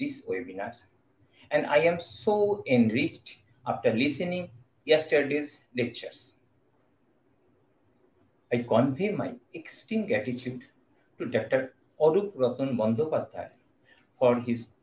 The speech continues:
yesterday's lecture on polycystic ovarian syndrome, or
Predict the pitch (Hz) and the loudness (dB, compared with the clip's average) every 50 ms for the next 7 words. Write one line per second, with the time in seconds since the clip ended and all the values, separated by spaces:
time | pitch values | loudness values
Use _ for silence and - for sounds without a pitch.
0 | _ _ - 160 160 - - 196 185 175 175 175 175 175 - 120 110 113 117 - | _ _ -2 0 0 0 2 2 2 2 2 -2 -6 -6 -6 -2 -2 0 0 -2
1 | - - - 123 92 - - - _ _ _ _ _ _ _ _ _ _ 127 117 | -4 -4 0 0 0 0 -4 -8 _ _ _ _ _ _ _ _ _ _ -2 0
2 | 117 117 120 120 - - - 147 147 156 190 190 - - 180 175 - - - - | 2 4 2 2 0 -2 0 2 2 2 2 -2 -6 -8 -10 -10 -10 -10 -12 -12
3 | 165 160 - _ _ _ _ - 135 143 170 175 165 165 165 160 160 165 - _ | -12 -12 -14 _ _ _ _ -6 -2 0 0 0 0 0 0 -2 -2 -4 -8 _
4 | _ _ _ _ _ - - - - 175 170 160 139 123 113 87 82 - - - | _ _ _ _ _ -20 -18 -8 -4 -2 0 0 2 2 2 0 0 -2 -6 -14
5 | _ _ _ _ _ - 156 165 175 180 175 | _ _ _ _ _ 2 4 4 4 4 0